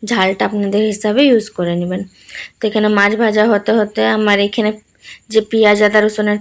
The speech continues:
পেস্ট আছে, সেইটাও রেডি হয়ে গেছে। তো এখানে যে আমি যেই তেলে মাছ ভেজেছি, সেটাতেই আমি যে পেঁয়াজ, আদা, রসুন আছে, ওটা পেস্টটা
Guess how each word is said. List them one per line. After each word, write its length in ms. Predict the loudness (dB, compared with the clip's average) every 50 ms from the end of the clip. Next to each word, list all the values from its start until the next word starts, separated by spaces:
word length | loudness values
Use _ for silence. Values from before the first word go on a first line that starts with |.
| -2
পেস্ট 240 | -2 -2 -2 -2 -2 -4 -6
আছে, 140 | -4 -4 -6
সেইটাও 400 | -2 0 0 0 2 2 2 2 4
রেডি 300 | 4 4 4 4 4 4 4
হয়ে 180 | 4 2 2 0
গেছে। 180 | -2 -4 -6 -8 -10 -10 _ _ -20 -18 -16 -18 -18 -14 _
তো 40 | -2 -2 -2
এখানে 240 | 0 0 0 0 0 0
যে 140 | 2 2 4 4
আমি 200 | 4 2 2 2 0
যেই 260 | 0 2 2 2 2 2
তেলে 320 | 2 2 2 2 4 2
মাছ 280 | 2 2 2 2 2 0 0
ভেজেছি, 460 | 0 0 0 0 0 -2 -2 -2 -2 -2
সেটাতেই 600 | -2 0 0 0 2 2 0 -2 2 4 4 6 6
আমি 220 | 6 4 2 2 0 0 -4 -12 _ _ -20 -20 -20 -20 _ _
যে 100 | 0 0
পেঁয়াজ, 360 | 0 2 2 4 4 4 4
আদা, 180 | 2 2 2 2
রসুন 300 | 0 0 -2 -4 -4 -4 -2
আছে, 180 | -2 -2 0 2 2
ওটা 180 | 2 2 0 -2 0 2
পেস্টটা 580 | 2 2 2 2 -2 -6 -10 -12 -6 -4 -4